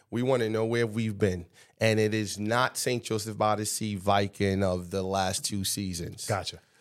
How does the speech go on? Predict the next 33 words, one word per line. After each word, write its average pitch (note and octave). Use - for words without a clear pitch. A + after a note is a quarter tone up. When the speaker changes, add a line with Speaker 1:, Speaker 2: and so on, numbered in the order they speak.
Speaker 1:
It's B2+
a C#3+
collective. C3+
We B2
have C#3+
a D3+
history, C#3+
okay? A#2
We've A2
been A#2
around B2+
for B2+
quite B2
some B2+
time. A#2+
We've G2
won A2+
a A#2
few C3+
ball C3+
games. F#2
We've, G2
we've A2+
won C3
a B2+
few C3+
playoff C#3
games, F#2+
a F2+
few B2+
championship A#2
games. F#2
And F#2+